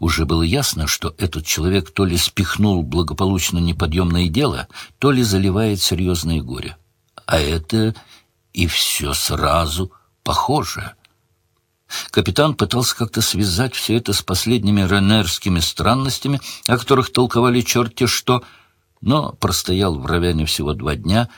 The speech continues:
занятый погрузкой выше крыши, а все новости, какие залетели в уши, оказались чересчур уж запутанными и сумбурно изложенными.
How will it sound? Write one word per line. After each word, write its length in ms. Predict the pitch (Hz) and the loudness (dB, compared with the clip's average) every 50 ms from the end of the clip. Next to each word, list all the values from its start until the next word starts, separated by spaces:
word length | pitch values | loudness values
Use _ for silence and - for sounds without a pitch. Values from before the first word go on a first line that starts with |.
| _ _ | _ _
занятый 540 | 69 71 - 101 101 101 95 87 - 101 85 | -4 0 2 2 2 2 2 0 0 -2 0
погрузкой 720 | - - 98 82 78 95 101 104 95 - - - 98 95 | 0 0 0 0 0 0 0 0 -2 -2 -2 0 0 0
выше 320 | 87 90 92 - - 92 | 0 0 -2 -2 -4 -6
крыши, 500 | 87 - 90 98 104 87 - - 98 87 - - - - - | -6 -4 -2 -2 -2 -2 -2 -4 -4 -6 -6 -12 -16 -16 -4
а 220 | - - 92 92 87 | 2 4 4 4 4
все 300 | 85 - - - 104 101 | 4 0 0 0 2 2
новости, 480 | 101 113 160 165 135 120 - - - 78 | 2 2 2 0 0 -2 -4 -4 -6 -4
какие 360 | - 87 80 - 85 82 78 | -4 -4 -2 0 0 0 0
залетели 520 | 73 73 87 80 82 78 - 82 78 76 | 0 0 0 0 -2 -2 -2 -2 0 0
в 160 | 85 78 76 76 | 0 -2 -2 -4
уши, 320 | 71 65 - - 69 - - - - - | -4 -4 -4 -4 -4 -6 -10 -16 -20 -8
оказались 580 | - 80 80 - - 87 87 117 - 67 62 - | -4 -4 -2 0 0 0 0 0 0 -2 -4 -4
чересчур 680 | - - - - 90 62 69 - - - - 143 147 143 | -4 -4 -2 -2 -2 -2 -4 -6 -8 -6 -6 -4 -2 -2
уж 200 | 117 92 76 76 | -2 -2 -2 -4
запутанными 800 | - 82 76 - - - 139 143 - - 135 135 135 131 127 123 - - - _ | -4 -4 -6 -6 -8 -8 -8 -6 -6 -4 -4 -4 -2 -4 -4 -6 -10 -16 -12 _
и 80 | - 85 | -4 -4
сумбурно 640 | - - 90 85 76 67 76 92 92 90 87 85 | -2 0 0 0 0 0 -2 -2 -2 -2 -2 -2
изложенными. 840 | 82 80 73 65 71 76 76 67 - - 62 60 65 67 67 71 71 | 0 -2 -2 -4 -4 -4 -4 -4 -6 -6 -8 -8 -8 -8 -8 -10 -10